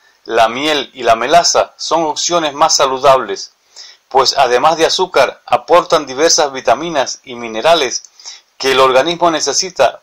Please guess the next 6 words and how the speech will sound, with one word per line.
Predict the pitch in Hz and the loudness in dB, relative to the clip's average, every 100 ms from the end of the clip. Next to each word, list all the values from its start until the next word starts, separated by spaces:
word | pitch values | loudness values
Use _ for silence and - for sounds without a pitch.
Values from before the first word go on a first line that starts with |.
| _ | _
para | 123 127 | 2 2
meto-, | 123 120 127 117 | 2 -2 -4 -6
metabolizar | 135 123 123 123 117 117 117 - 180 - _ - | -8 -10 0 0 0 -2 0 2 2 0 _ -8
precisamente | 123 - - 156 175 170 143 | -6 -4 -2 0 -2 -2 -2
los | 110 | 0
azúcares. | 110 - - 95 90 | -4 -8 -8 -8 -8